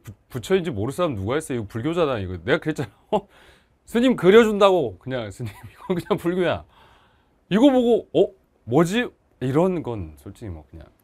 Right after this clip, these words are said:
윤사 한번 봐볼까? 아, 그래도 이건 아는 거 아니에요? 인연 생겨서 그냥 쉽게 써놨잖아요. 일 번은 좀 쉽게. 그래서 일 번, 자연은 법칙 삼아 도를 따른 소박한 삶은, 이게 일 번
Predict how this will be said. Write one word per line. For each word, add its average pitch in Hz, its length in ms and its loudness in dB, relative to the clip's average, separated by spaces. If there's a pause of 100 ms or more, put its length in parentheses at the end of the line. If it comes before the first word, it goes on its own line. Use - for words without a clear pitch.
(200)
윤사 117 220 -4
한번 95 180 -4
봐볼까? 98 520 -6
아, 104 100 -8
그래도 196 320 -4
이건 131 200 -6
아는 95 220 -10
거 98 80 -14
아니에요? 80 180 -20 (380)
인연 180 320 -4
생겨서 190 280 -4
그냥 131 260 -8
쉽게 185 220 -12
써놨잖아요. 170 500 -10 (120)
일 147 180 -6
번은 165 220 -4
좀 123 160 -12
쉽게. - 420 -10 (1300)
그래서 156 240 -4
일 160 140 -4
번, 135 200 -2
자연은 175 360 2
법칙 - 280 -12
삼아 156 280 0
도를 151 280 -4
따른 143 220 -2
소박한 147 360 -10
삶은, 131 200 -10
이게 120 140 -10
일 185 100 -6
번 196 280 -6